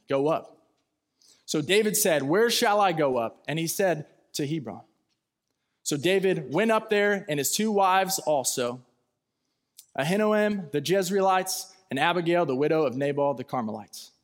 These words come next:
And David brought up his men who were with him, each with his household, and they lived in the cities of Hebron. Then the men of Judah came, and there anointed David king over the house of Judah.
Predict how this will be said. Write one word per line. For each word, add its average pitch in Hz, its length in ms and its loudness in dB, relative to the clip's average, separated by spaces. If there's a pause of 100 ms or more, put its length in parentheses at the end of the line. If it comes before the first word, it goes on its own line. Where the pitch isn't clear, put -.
(580)
And 139 140 -4
David 220 380 2
brought 226 220 4
up 233 160 0
his 214 200 0
men 151 320 0
who 156 120 -2
were 170 120 2
with 156 240 0
him, 117 220 -6 (240)
each 240 360 0
with 233 180 0
his 247 140 0
household, 165 560 0 (160)
and 147 120 -2
they 165 80 2
lived 202 400 2
in 170 100 -4
the 156 60 -2
cities 185 480 2
of 143 140 -4
Hebron. 123 420 -4 (1600)
Then 214 400 2
the 208 80 2
men 208 160 4
of 208 100 0
Judah 214 240 2
came, 196 480 0 (400)
and 151 180 -2
there 214 320 4
anointed 190 640 -2
David 135 480 -2 (100)
king 147 420 -2 (200)
over 139 480 -2
the 117 80 -4
house - 640 -4
of 117 100 -12
Judah. 113 360 -8